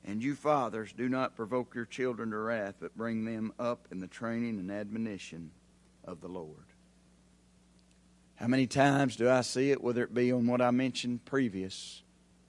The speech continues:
basketball court, football field, and in the arena,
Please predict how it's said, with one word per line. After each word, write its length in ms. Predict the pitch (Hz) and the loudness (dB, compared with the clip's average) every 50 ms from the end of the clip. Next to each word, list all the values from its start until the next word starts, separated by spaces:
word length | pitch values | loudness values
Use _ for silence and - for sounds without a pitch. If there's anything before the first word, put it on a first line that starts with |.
| _ _ _ _ _ _ _ _ _ _ _ | _ _ _ _ _ _ _ _ _ _ _
basketball 640 | - 101 107 113 107 - - - 107 123 120 127 120 | -2 0 2 2 2 0 -2 0 4 4 6 6 4
court, 440 | - - - 135 139 151 165 - - - - _ _ _ _ _ _ _ _ _ _ _ _ _ _ _ _ _ - | 2 0 2 4 4 4 2 0 -4 -12 -20 _ _ _ _ _ _ _ _ _ _ _ _ _ _ _ _ _ -2
football 480 | - 117 - - 120 120 123 127 123 | 0 0 0 2 2 4 6 6 6
field, 440 | 113 - - 127 139 139 135 135 117 | 4 2 2 4 4 6 4 4 2
and 120 | 117 113 | 2 2
in 140 | 120 123 123 | 4 4 4
the 120 | 127 131 135 | 4 4 2
arena, 500 | 131 127 123 113 101 92 90 87 90 | 2 0 0 0 -2 -2 -4 -6 -10